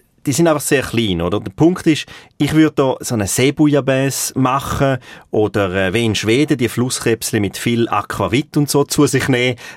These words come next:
dass man eigentlich einen lustigen Nachmittag hat, weil es gibt wirklich nicht viel her. Aber man könnte auch Ravioli-Füllung machen,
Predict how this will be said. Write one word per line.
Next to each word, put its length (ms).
dass 160
man 120
eigentlich 460
einen 120
lustigen 480
Nachmittag 420
hat, 260
weil 220
es 120
gibt 240
wirklich 420
nicht 260
viel 180
her. 260
Aber 160
man 140
könnte 340
auch 120
Ravioli-Füllung 960
machen, 500